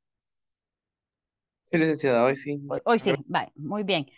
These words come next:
Speaker 2: Este, y, y Marsella por ahí sí vio el proceso porque a ella se le salió, le,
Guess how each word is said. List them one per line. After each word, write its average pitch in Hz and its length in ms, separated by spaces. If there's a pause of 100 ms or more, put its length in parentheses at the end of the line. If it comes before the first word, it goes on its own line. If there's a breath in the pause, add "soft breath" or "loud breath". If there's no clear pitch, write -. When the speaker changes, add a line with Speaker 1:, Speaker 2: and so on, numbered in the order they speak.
(160 soft breath)
Speaker 2:
Este, 165 1040
y, 160 560
y 160 60
Marsella 214 560
por 170 160
ahí 180 240
sí 208 160
vio 196 200
el 196 100
proceso 202 440
porque 175 260
a 180 100
ella 208 200
se 196 140
le 165 120
salió, 185 360
le, 190 240